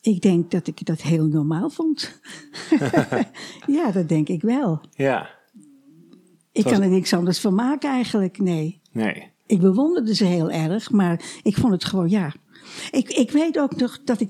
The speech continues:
Speaker 1: voor de eerste keer, eh, de, eh, in de, naar de, naar Hilversum ging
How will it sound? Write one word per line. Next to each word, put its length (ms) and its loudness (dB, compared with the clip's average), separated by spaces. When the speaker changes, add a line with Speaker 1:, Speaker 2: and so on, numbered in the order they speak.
Speaker 1:
voor 160 0
de 100 0
eerste 380 0
keer, 420 0
eh, 340 0
de, 180 -6
eh, 340 -4
in 280 -2
de, 460 -6
naar 220 -2
de, 180 -2
naar 160 -2
Hilversum 420 2
ging 560 -2